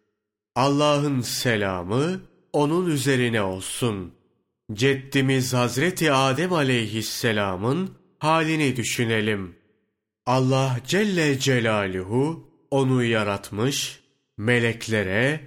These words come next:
onun için secde ettirmiş, onların omzunda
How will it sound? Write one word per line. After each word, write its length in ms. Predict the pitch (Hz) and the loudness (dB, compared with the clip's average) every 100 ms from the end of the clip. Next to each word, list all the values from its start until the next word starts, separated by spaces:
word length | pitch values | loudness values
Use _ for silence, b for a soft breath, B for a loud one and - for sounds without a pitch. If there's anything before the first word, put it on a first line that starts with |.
| - - | -16 -2
onun 320 | 123 143 190 | 0 2 0
için 380 | 147 - 143 123 | 0 0 0 0
secde 580 | - 127 113 - 131 113 | 0 0 0 0 0 0
ettirmiş, 920 | 104 - 110 98 113 147 - - - _ _ - | -2 -4 -4 0 -2 -2 -4 -8 -14 _ _ -2
onların 560 | 131 131 127 131 175 156 | 2 4 4 2 2 2
omzunda 920 | 113 107 - 123 101 95 120 147 | 0 0 -2 -2 -2 0 0 0